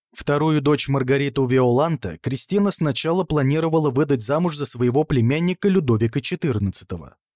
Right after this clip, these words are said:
Но претенденткой в жены французскому королю была еще одна его кузина,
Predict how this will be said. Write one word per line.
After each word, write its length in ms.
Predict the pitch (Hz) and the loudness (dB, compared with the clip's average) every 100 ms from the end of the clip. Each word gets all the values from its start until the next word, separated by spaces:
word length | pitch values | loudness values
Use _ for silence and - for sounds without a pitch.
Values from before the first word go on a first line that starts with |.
| _ 143 | _ 0
Но 200 | 156 165 | 2 2
претенденткой 720 | 151 151 143 135 156 147 147 | 0 0 0 0 0 0 2
в 80 | 117 | 0
жены 320 | 110 156 151 | 0 0 0
французскому 720 | - 135 127 156 - 143 139 | 0 -2 0 -4 -2 0 0
королю 460 | 131 117 110 139 160 | 2 2 4 2 2
была 340 | 110 127 160 | 0 2 2
еще 380 | 202 202 - 139 | 0 -2 -2 0
одна 320 | 170 156 139 | 0 0 0
его 240 | 139 139 160 | 2 0 0
кузина, 640 | 185 180 165 113 82 - | 0 0 -2 -6 -6 -12